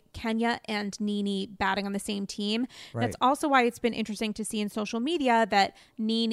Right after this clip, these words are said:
Speaker 1: and on Watch What Happens, that Nene's like, "Phaedra should come back, Phaedra should come back." And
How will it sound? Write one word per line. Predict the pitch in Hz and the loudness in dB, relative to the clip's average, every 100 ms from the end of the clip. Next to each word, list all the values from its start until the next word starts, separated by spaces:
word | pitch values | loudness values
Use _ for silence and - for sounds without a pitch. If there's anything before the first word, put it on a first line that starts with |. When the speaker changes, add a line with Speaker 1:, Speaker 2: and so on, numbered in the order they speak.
| - | 0
Speaker 1:
and | 262 294 | 0 4
on | 269 254 220 | 2 2 0
Watch | 226 - | -2 0
What | 208 | -2
Happens, | 302 339 220 208 | -2 0 -2 0
that | 214 | -2
Nene's | 226 226 214 214 | 0 0 0 -2
like, | 202 | -2
"Phaedra | - 208 208 | -2 -2 -2
should | 208 214 | -4 -4
come | 233 208 | -4 2
back, | 202 - | 2 2
Phaedra | 214 196 208 | -4 -2 -4
should | 214 | -6
come | 233 208 | -6 0
back." | 240 240 - - _ | 2 0 -8 -20 _
And | 214 | -8